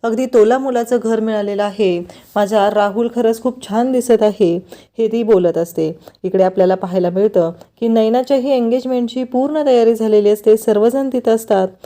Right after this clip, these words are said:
आणि आता इकडे सौरभला त्याचे कपडे मानाचे दिले जातात, तेव्हा दिनकर म्हणतो की, "सांभाळून घ्या." तेव्हा ते म्हणतात, "असं काय बोलताय बाबा? अहो, असं नका बोलू. कसं आहे,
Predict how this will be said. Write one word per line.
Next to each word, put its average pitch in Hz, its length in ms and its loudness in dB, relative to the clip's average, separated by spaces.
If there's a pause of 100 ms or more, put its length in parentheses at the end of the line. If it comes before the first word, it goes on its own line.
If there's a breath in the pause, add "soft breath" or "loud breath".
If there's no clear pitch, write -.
(280 loud breath)
आणि 208 220 -2
आता 185 300 -2 (320 soft breath)
इकडे 196 340 0 (840 loud breath)
सौरभला 214 600 2 (100)
त्याचे 208 340 0
कपडे 202 420 0
मानाचे 185 400 0
दिले 175 260 -2
जातात, 185 360 -2 (120)
तेव्हा 196 440 -8 (360 soft breath)
दिनकर 185 320 -4
म्हणतो 190 440 -8 (100)
की, 196 200 -2
"सांभाळून 190 540 -2
घ्या." 180 260 -4 (460 soft breath)
तेव्हा 240 320 -2
ते 226 100 -2
म्हणतात, 226 380 -4
"असं 202 200 -4
काय 330 180 0
बोलताय 208 340 2
बाबा? 175 300 -2 (340)
अहो, 208 140 -6
असं 202 260 -2
नका 226 200 -6
बोलू. 165 320 -6 (380 soft breath)
कसं 208 200 -2
आहे, 185 140 0